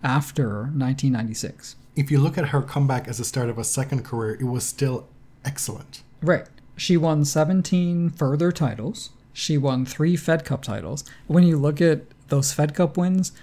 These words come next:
Speaker 1: those, I mean, I would challenge you to find greater Fed Cup teams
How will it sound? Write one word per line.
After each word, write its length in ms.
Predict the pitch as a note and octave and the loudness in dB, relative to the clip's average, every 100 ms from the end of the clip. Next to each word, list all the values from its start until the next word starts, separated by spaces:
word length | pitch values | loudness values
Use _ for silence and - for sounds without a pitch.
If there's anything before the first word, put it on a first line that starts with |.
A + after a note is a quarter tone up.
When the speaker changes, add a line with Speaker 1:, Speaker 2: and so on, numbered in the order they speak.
| - - | -20 0
Speaker 1:
those, 280 | F3 C4 - - | 2 2 0 0
I 80 | |
mean, 320 | D#3 B2 A2 - - - - - - | 2 0 -2 -12 -20 -20 -20 -20 0
I 80 | E3 | 4
would 160 | F#3 - | 4 6
challenge 340 | G#3 A3 E3 | 6 6 4
you 80 | D#3 | 2
to 100 | C#3+ | 0
find 480 | - C#3+ C#3+ C#3 C3+ - - | 0 2 2 0 -2 -14 -12
greater 340 | - D#3 D3+ D3 | 0 2 2 2
Fed 240 | D3+ C#3+ | 2 0
Cup 220 | C#3+ C#3+ | 0 -4
teams 540 | - D3+ C#3 C#3 C#3 | 0 2 4 2 0